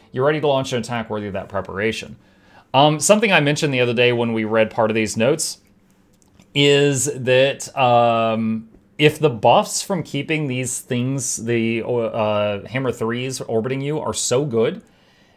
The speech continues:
and they reduce the damage of launching them at an enemy, I honestly wonder if the new meta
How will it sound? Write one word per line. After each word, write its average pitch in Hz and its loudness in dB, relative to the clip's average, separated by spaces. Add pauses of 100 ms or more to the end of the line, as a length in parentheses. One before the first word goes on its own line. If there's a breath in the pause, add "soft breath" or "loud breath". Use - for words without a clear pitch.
(160)
and 131 0
they 127 2
reduce 113 -2
the 131 -4
damage 123 -2
of 110 -2
launching 110 -4
them 131 -6
at 104 -2
an 95 -4
enemy, 147 -8 (1600)
I 143 6
honestly 165 4
wonder 139 0
if 143 -2
the 127 0
new 120 -2
meta 123 2